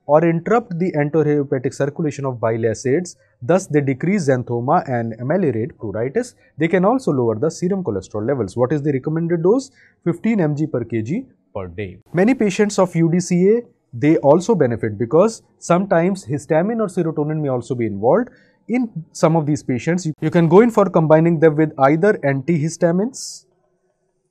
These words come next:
or you can use, because serotonin is also implicated, serotonin, selective serotonin reuptake inhibitors.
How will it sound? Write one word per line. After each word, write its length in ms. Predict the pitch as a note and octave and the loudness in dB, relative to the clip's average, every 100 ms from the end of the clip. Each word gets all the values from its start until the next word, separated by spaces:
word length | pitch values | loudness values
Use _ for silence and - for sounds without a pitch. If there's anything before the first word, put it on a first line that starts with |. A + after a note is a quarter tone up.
| _ _ _ _ _ _ _ _ _ _ _ _ | _ _ _ _ _ _ _ _ _ _ _ _
or 320 | - C3+ F3+ G#3 | 0 6 6 4
you 140 | D#3+ | 0
can 220 | D3+ D3+ | 2 0
use, 580 | C#3 C3+ C#3+ G3 - - _ _ _ _ _ | 2 0 0 -4 -12 -20 _ _ _ _ _
because 320 | D3 F3+ F3+ | 0 0 2
serotonin 480 | F#3+ A#3 A3 G3 F#3+ | 2 2 2 2 0
is 100 | D#3+ | 4
also 280 | C#3 - C#3 | 2 2 -4
implicated, 640 | B2 A#2+ C3 C3 G#3 B3+ _ _ _ _ _ | -4 -4 -4 0 -2 -2 _ _ _ _ _
serotonin, 720 | - F3 F#3+ F#3 F#3+ G#3+ C4+ - _ _ _ _ _ _ _ _ _ _ _ _ _ _ _ _ _ _ _ _ _ | 0 2 4 2 2 0 -4 -12 _ _ _ _ _ _ _ _ _ _ _ _ _ _ _ _ _ _ _ _ _
selective 500 | - E3 D#3+ E3 F#3+ | -4 2 2 2 0
serotonin 540 | F3+ D#3 D3+ D#3 F3+ | 2 0 0 0 0
reuptake 540 | C3+ D3 C3+ - - A2+ _ - | 0 2 0 0 -4 -4 _ -10
inhibitors. 840 | A2+ G2 F#2 - - - - - | -8 -6 -10 -14 -18 -18 -18 -20